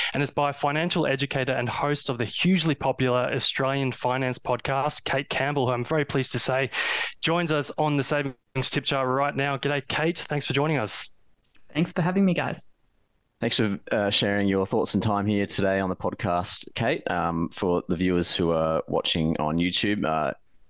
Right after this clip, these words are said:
Speaker 3: here's a book. Uh, we gave it a read over the last few days and, uh, is very insightful. So, uh, we'll ask you a few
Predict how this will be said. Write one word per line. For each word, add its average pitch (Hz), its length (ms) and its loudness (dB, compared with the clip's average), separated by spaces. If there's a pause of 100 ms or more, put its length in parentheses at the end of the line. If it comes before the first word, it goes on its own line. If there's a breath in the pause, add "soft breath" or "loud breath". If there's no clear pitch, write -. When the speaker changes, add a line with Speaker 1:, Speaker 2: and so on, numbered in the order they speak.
Speaker 3:
here's 90 240 2
a 80 40 2
book. 123 400 -2
Uh, 82 240 0
we 87 140 0
gave 87 240 0
it 85 60 0
a 82 60 2
read 87 360 0
over 80 160 0
the 85 60 2
last 85 260 0
few 85 140 0
days 143 320 0
and, 80 260 0
uh, 78 240 0
is 76 160 -2
very 78 240 0
insightful. 101 500 0
So, 85 220 0 (540 loud breath)
uh, 80 200 0
we'll 92 200 0
ask 98 200 0
you 85 120 2
a - 20 0
few 87 460 0